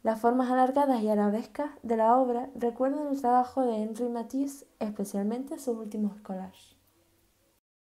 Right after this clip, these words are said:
Algunos datos curiosos sobre Lee Krasner son que sus padres eran inmigrantes rusos judíos que huyeron a los Estados Unidos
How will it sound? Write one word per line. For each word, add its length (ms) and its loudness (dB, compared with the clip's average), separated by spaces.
Algunos 440 2
datos 340 0
curiosos 420 -2
sobre 300 -2
Lee 180 -10
Krasner 580 -2
son 360 -6
que 140 2
sus 180 -4
padres 400 10
eran 300 6
inmigrantes 680 2
rusos 260 -4
judíos 540 2
que 80 4
huyeron 520 4
a 80 0
los 140 0
Estados 380 4
Unidos 360 0